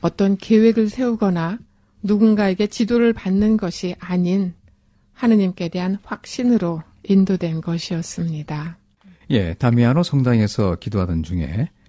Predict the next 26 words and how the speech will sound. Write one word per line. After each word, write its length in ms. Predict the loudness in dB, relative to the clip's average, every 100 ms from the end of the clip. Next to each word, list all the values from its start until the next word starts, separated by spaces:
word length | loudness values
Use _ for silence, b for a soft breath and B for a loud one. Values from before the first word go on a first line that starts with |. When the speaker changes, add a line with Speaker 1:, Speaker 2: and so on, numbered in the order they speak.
| _
Speaker 2:
"가서 540 | -2 0 0 0 0 0
무너져가는 640 | 0 0 0 0 0 2
나의 300 | 0 0 -2
집을 220 | -4 -6
고쳐라" 560 | -4 -6 -4 -4 -4 -6
하는 200 | -2 2
이제 120 | 2 0
계시를 580 | -2 0 0 -2 -4 -2
받게 300 | -4 -4 -2
되는군요. 420 | 0 0 -2 -4 -8 B B B
그러나 280 | 0 2 2
그 280 | 2 0 0
계시의 540 | 0 2 2 0 -2
본뜻은 760 | 0 0 -2 -6 -2 -2 -2 -8
성당 460 | -8 -2 0 0 -4
수리가 340 | -4 -6 -2
아니라 400 | -2 -2 -4 -8 -10 b b b
고쳐야 320 | -2 0 -2
할 60 | 0
것은 560 | -4 -2 -2 -2 -4
예수 380 | -2 -2 -2 -4
그리스도의 460 | -2 -2 -2 0 2
몸인 480 | 2 0 0 -2 -8 _
교회였다는, 720 | -4 0 0 0 2 4 4 0 -4 -2
예, 220 | 0 -2 -2
말씀입니다. 720 | -2 0 0 0 -2 -8